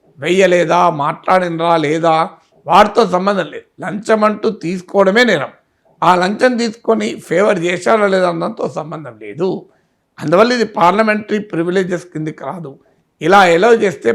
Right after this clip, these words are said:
పార్లమెంటరీ ప్రజాస్వామ్యమే మంటగలుస్తుంది. ఎందుకంటే ఆర్టికల్ నైన్టీన్ టూ రీజనబుల్ రెస్ట్రిక్షన్స్ ఉండొచ్చు, అంటే, అంటే ఒక ఏ-, దేనిపై కూడా సహేతుకాంక్ష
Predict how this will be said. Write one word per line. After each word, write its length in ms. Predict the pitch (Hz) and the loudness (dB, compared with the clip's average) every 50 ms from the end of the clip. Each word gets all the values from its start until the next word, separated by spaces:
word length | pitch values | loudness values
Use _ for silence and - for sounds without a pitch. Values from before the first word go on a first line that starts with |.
| 113 - | -2 -2
పార్లమెంటరీ 580 | 147 156 175 180 185 185 185 190 - _ 180 165 - - | -2 0 0 0 -2 -2 -4 -8 -6 _ -8 -8 -6 -8
ప్రజాస్వామ్యమే 880 | 151 139 143 156 175 185 165 - - - 170 156 156 156 156 165 175 202 214 214 | -10 -4 -2 0 0 0 0 -2 -4 -4 -4 -4 -4 -6 -8 -6 -6 -6 -6 -6
మంటగలుస్తుంది. 680 | 156 156 - 165 170 143 117 110 - _ _ 92 90 _ _ _ _ _ _ _ _ _ _ - | -8 -8 -10 -14 -14 -14 -18 -18 -20 _ _ -20 -20 _ _ _ _ _ _ _ _ _ _ -6
ఎందుకంటే 320 | 151 170 185 180 180 175 160 151 160 | 0 0 2 2 4 2 4 4 4
ఆర్టికల్ 440 | 165 - - - - - - 196 175 160 147 | 2 0 -2 -8 -6 -4 -2 -2 -2 -2 -4
నైన్టీన్ 500 | 156 165 190 214 208 - - 220 214 196 - - - | -4 -2 -4 -4 -4 -4 -4 -2 -2 -4 -4 -2 -2
టూ 80 | 233 214 170 - - _ _ _ - 147 | 0 0 -2 -6 -12 _ _ _ -12 -4
రీజనబుల్ 460 | 160 175 190 196 196 196 185 185 180 175 165 | -4 -2 -2 -2 -2 -2 -2 -2 -4 -4 -6
రెస్ట్రిక్షన్స్ 680 | 151 - - _ - 196 185 - - 196 190 156 - 175 147 | -10 -12 -10 _ -10 -10 -10 -10 -8 -8 -8 -8 -8 -10 -8
ఉండొచ్చు, 400 | 156 180 175 170 175 - - - _ _ _ _ _ _ _ _ _ _ 160 | -2 -2 -2 -2 -2 -8 -18 -20 _ _ _ _ _ _ _ _ _ _ -12
అంటే, 240 | 156 - - 185 156 151 165 170 - - - - _ _ _ - 139 139 147 | -12 -8 -6 -4 -4 -4 -4 -6 -6 -8 -10 -16 _ _ _ -4 -2 -2 0
అంటే 160 | 165 202 190 175 | 2 2 2 2
ఒక 80 | - 170 175 165 165 - 160 156 | 2 2 0 0 0 -2 -6 -8
ఏ-, 140 | - - - - 151 127 185 | -10 -12 -12 -14 -12 -8 -6
దేనిపై 360 | 165 180 202 208 202 190 208 202 208 - | -4 -4 -4 -2 0 0 0 0 0 -2
కూడా 200 | 185 180 180 180 190 - - - _ _ _ _ _ - - | 0 2 2 2 2 0 -4 -14 _ _ _ _ _ -6 -2
సహేతుకాంక్ష 720 | 170 180 196 233 254 254 - - - 175 175 180 170 | 0 4 6 6 6 6 4 2 2 2 2 2 -2